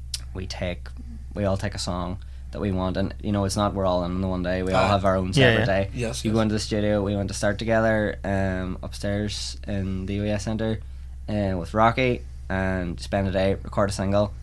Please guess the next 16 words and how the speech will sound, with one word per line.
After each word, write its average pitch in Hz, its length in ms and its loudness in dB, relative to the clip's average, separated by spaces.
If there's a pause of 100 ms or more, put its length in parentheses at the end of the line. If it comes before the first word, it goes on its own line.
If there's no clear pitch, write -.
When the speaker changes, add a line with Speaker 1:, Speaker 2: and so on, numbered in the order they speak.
(120)
Speaker 2:
Mm-hmm. 117 240 -6
Speaker 1:
and 98 160 0
then 92 540 -2
they 95 100 -2
put 98 220 -2
it 98 80 2
out 123 280 6
as - 140 -2
part 107 160 2
of 101 60 2
their 101 100 4
compilation 107 540 2
every 123 240 4
year. 127 340 6
Speaker 2:
Oh, 180 180 -2
okay. 180 240 0